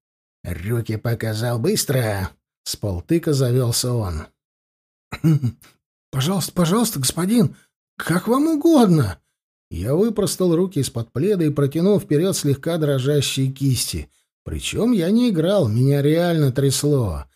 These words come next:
От адреналина, который только что из ушей не хлестал. "Я же вам сказал, я не хочу неприятностей". "Двигайтесь к остальным, хвостовой салон",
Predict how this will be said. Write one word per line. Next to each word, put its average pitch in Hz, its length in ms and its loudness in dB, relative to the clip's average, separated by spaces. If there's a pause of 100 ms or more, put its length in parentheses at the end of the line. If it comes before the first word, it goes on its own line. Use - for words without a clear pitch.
(140)
От 107 160 -4
адреналина, 151 640 4
который 143 400 2
только 151 360 0
что 147 200 0
из 139 120 2
ушей 156 360 2
не 120 120 2
хлестал. 113 600 -2 (420)
"Я 135 260 0
же 175 140 -2
вам 170 160 0
сказал, 180 480 0
я 165 100 2
не 180 100 4
хочу 185 380 -2
неприятностей". 196 1000 2 (920)
"Двигайтесь 160 840 2
к - 80 -4
остальным, 151 800 2
хвостовой 147 640 2
салон", 151 680 2